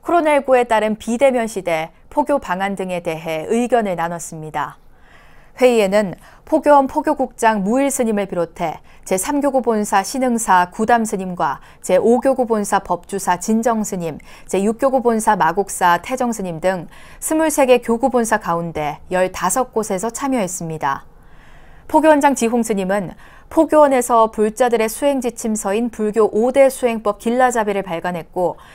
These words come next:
하반기에는 불교 성전과 생활 의례문을 발간할 예정이라며 포교국장 스님들이 우선으로 활용해 지역 불교 활성화에 진력해달라고 당부했습니다.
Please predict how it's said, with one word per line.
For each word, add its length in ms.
하반기에는 760
불교 360
성전과 680
생활 420
의례문을 540
발간할 540
예정이라며 760
포교국장 560
스님들이 480
우선으로 480
활용해 520
지역 300
불교 260
활성화에 640
진력해달라고 1000
당부했습니다. 920